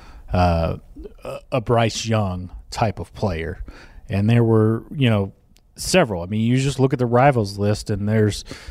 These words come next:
you know, Chandler Morris is not in the top twenty-five on either the dual threat or the pro style quarterback list.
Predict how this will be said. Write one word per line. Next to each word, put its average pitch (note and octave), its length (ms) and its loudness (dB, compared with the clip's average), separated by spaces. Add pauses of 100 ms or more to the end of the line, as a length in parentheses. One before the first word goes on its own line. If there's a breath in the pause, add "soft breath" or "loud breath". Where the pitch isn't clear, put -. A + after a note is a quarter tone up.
(180 loud breath)
you G2 80 -4
know, F#2+ 60 -2
Chandler D#3+ 340 2
Morris D#3 320 2
is A#2+ 160 0
not B2 340 4
in C3 500 2
the A#2+ 120 0
top C3+ 380 -2
twenty-five B2+ 800 0 (400 loud breath)
on A#2 200 2
either A#2+ 160 2
the G#2 160 -2
dual C3 280 4
threat B2+ 380 -2
or A3 240 4
the D3 80 4
pro C3 220 -2
style G#2+ 260 -4
quarterback G2+ 480 -4
list. F#2+ 400 -4